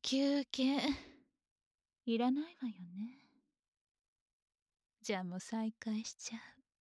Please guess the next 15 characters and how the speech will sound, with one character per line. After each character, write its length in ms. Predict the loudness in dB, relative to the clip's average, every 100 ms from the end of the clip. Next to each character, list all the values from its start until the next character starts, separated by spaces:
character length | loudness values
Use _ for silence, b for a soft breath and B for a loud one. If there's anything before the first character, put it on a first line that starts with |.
| _ _ _ _ _ _ _ _ _ _ _ _ -20 B B B B B B B 0
休 300 | 4 4 2
憩 260 | 2 2
が 120 | 4
短 500 | 4 4 2 2 2
い 80 | 2
方 220 | 4 4
が 120 | 6 4
早 320 | 2 2 0
く 160 | 0
寸 380 | -2 2 4 4
止 120 | 4 4
め 160 | 2
で 160 | 0 -4
き 260 | 0 0
る。 140 | 0